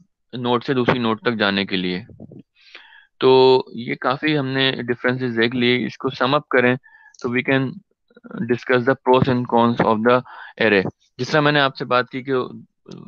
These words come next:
जो भी ये पिछली दो slides थी, इस पे अगर conclusion निकाली जाए तो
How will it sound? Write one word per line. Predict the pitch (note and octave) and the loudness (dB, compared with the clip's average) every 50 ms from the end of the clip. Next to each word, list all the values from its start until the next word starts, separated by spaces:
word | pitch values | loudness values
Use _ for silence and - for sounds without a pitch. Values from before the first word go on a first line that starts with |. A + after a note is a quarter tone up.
| - - - - - | -20 -20 -16 -14 -8
जो | A2+ A#2 A#2+ | -4 -4 -2
भी | A#2+ C3+ C3+ | -2 0 0
ये | C3 C3 | 0 0
पिछली | B2 - - - - B2+ B2 B2 | 0 -2 -8 -8 -4 -2 -2 -2
दो | A#2 A2 A#2 A#2 | -2 -2 -2 -2
slides | A#2 - A#2 G#2+ G#2+ A2 A#2+ A#2 - | -2 -2 0 0 0 0 0 -2 -6
थी, | - A2+ A2 B2 - _ _ _ - - - - - - _ _ - | -6 -6 -6 -6 -6 _ _ _ -20 -20 -20 -20 -20 -20 _ _ -8
इस | - C3 - - _ | -8 -8 -8 -4 _
पे | D3 C#3+ C#3 C#3 C3 - _ | 4 6 6 6 4 2 _
अगर | - A#2+ A#2+ C3+ B2+ | -2 0 2 2 2
conclusion | - C3 A#2+ B2+ A#2 B2+ C3 C3+ C3+ D3 C#3+ | 2 0 0 0 -2 -2 -2 0 0 0 0
निकाली | C#3 C3 A#2 B2 A2+ A2+ A#2 A#2 | 0 0 0 0 0 0 0 0
जाए | A2+ A2+ G#2+ G#2+ A2+ B2 B2+ - _ _ _ _ _ - - _ _ - | 0 0 2 2 2 0 -2 -6 _ _ _ _ _ -20 -20 _ _ 0
तो | C3 B2 A#2+ | 0 0 0